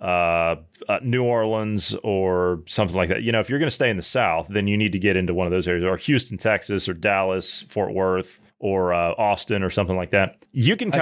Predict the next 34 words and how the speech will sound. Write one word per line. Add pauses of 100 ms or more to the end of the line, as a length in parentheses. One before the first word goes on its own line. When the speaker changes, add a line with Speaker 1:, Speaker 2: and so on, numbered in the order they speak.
Speaker 1:
kinda
get
a
Speaker 2:
guess
Speaker 1:
mix
in
Speaker 2:
the
Speaker 1:
there
Speaker 2:
city
Speaker 1:
because,
Speaker 2:
would
too. (280)
Speaker 1:
yeah,
the
areas,
uh,
and
I'm
saying,
well,
yeah,
go
down
to
Oklahoma
City
or
something
like
that,
or,
or
even
Speaker 2:
Yeah.